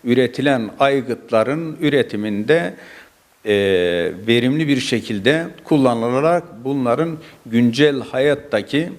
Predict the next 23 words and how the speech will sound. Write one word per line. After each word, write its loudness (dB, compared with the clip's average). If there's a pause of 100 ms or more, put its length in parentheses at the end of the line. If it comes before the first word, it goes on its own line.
(600)
e, 2 (100)
performansları 0
hakkında -2
net 0
bilgi -2
vermektedir. -4 (180)
Malzemenin -6
cinsine -10
bağlı -4
olarak -6 (200)
ortaya -10
çıkan -12
seri -10
direnç -10 (100)
etkisini -14 (180)
kolaylıkla -6
analiz -10
etmekte -10
ve -10
daha -10
kesin -14
sonuç -10
vermekte. -10